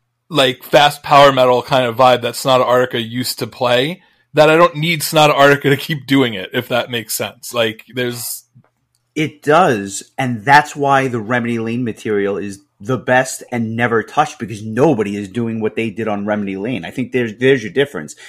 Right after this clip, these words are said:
Speaker 2: There are other bands that have picked up that fast power metal style that Sonata Arctica was doing earlier on. Nobody, nobody is doing anything like Remedy Lane, and that's why
Speaker 1: Right.
Speaker 2: it is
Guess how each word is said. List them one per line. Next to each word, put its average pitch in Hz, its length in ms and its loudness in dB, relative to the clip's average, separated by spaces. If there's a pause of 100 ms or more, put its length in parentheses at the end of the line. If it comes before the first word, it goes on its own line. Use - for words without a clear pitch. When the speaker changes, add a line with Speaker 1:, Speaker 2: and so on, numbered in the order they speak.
(180)
Speaker 2:
There 139 160 6
are 139 120 4
other 147 220 0
bands 131 400 0
that 107 80 -4
have - 160 -8
picked - 260 -8
up 131 200 -4
that - 280 -4
fast 117 280 -4
power 107 360 -2
metal 104 280 -6
style 107 640 -4 (300)
that 107 180 -6
Sonata 104 380 0
Arctica 113 340 -2
was 110 140 -8
doing 113 260 -6
earlier 104 380 -4
on. 117 320 -2 (440)
Nobody, 135 600 0 (220)
nobody 175 580 2
is 110 100 -8
doing 127 300 0
anything 131 380 -4
like 110 200 -6
Remedy 110 300 -4
Lane, 110 280 -6
and 104 120 -6
that's 110 220 -4
why 110 180 2
Speaker 1:
Right. 113 120 2
Speaker 2:
it - 100 -4
is 175 240 -2